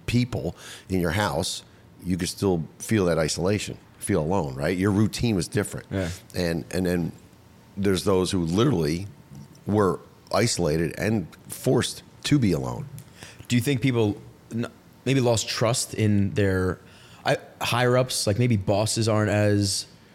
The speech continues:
Speaker 2: respected anymore, they're not listened to, people wanna do things their own way?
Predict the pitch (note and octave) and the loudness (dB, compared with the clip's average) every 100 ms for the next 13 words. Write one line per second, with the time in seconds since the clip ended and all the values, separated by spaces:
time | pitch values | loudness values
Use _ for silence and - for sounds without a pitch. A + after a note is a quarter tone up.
0 | - - - G2+ - A2+ G2+ A2 G#2 G#2 | -20 -12 -2 -2 0 0 0 0 2 4
1 | G#2 G#2 G#2 F2 G2 G#2 G#2 A2 G2+ A2 | 4 4 2 2 2 2 2 0 0 2
2 | G#2+ F#2+ G#2+ G2+ G#2+ F#2+ G2 G2+ G2+ G2+ | 2 2 0 2 0 2 0 2 2 4
3 | G2 G2 G2 | 4 4 2